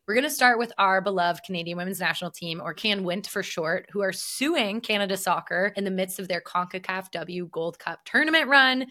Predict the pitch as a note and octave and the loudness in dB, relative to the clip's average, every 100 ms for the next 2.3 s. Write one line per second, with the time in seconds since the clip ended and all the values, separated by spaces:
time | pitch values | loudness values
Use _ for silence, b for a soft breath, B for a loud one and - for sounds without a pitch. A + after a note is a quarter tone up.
0 | - A3+ C4+ A3 B3 A#3 - F3+ F#3 G3 | -2 0 0 0 0 -2 -2 -2 -2 -2
1 | F3+ F#3 F#3 - F3+ F3 F3 E3+ F3 E3+ | -2 -2 -6 -6 -2 -2 0 0 2 4
2 | D#3+ D#3+ | 4 0